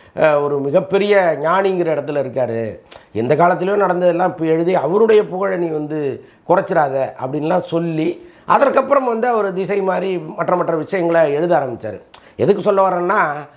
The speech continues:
அவரே இளையராஜாவை பல இடங்கள்ல வந்து வேற வேற மாதிரிலாம் விமர்சனம் பண்ணியிருக்கிறாரு.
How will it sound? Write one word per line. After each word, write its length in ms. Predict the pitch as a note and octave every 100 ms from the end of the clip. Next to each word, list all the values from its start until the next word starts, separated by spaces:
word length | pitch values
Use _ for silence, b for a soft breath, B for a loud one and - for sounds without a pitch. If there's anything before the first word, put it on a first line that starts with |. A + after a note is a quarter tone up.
| b b
அவரே 560 | B2 D#3 G#3 A#3+ C4
இளையராஜாவை 560 | A3+ A#3 A3+ G#3 G#3 G#3+
பல 340 | E3 F#3 F#3+
இடங்கள்ல 300 | F#3+ F#3+ F3+
வந்து 680 | E3 D3+ C#3+ D#3+ D#3+ C#3+ B2+
வேற 200 | C#3+ D3
வேற 180 | C#3+ C3
மாதிரிலாம் 540 | C3+ C3+ C3+ B2+ C#3
விமர்சனம் 500 | B2+ C#3 D3 C3 A2+
பண்ணியிருக்கிறாரு. 680 | A2+ A#2 G#2 G2+ F#2+ G#2+